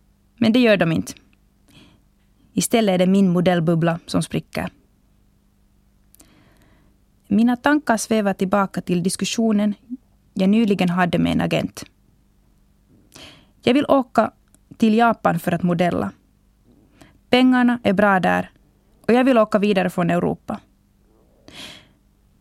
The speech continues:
Min ansiktsstruktur och formen på ögonen är perfekta för den japanska marknaden. Men min midja är ett problem. Den är sextiosex centimeter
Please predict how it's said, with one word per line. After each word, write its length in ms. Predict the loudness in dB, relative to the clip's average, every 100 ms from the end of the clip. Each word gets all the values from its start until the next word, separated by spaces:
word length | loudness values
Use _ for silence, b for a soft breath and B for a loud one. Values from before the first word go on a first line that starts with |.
| _ _
Min 200 | 0 2
ansiktsstruktur 1120 | 4 2 2 -2 -2 -2 -2 0 0 0 -4 _ _
och 100 | -6
formen 380 | 0 2 2 2
på 140 | 0
ögonen 460 | 0 0 0 -2 -4 -8 _ _ _ _ _ _ -2
är 40 |
perfekta 500 | 0 2 0 -2 -4
för 120 | -2
den 100 | 0
japanska 420 | 0 0 0 0 -2
marknaden. 580 | -2 -2 -4 -2 -4 -8 _ _ _ _ _ _ _ _ _ -2
Men 180 | 2 4
min 200 | 4 4
midja 320 | 4 2 0
är 60 |
ett 100 | -2
problem. 440 | -2 0 0 0 -4 -14 _ _ _ _ _ _ _ _ _ _ _ _ b b b b
Den 160 | 2 4
är 60 |
sextiosex 600 | 4 2 0 0 0 0
centimeter 840 | 0 0 0 -2 -2 -4 -4 -4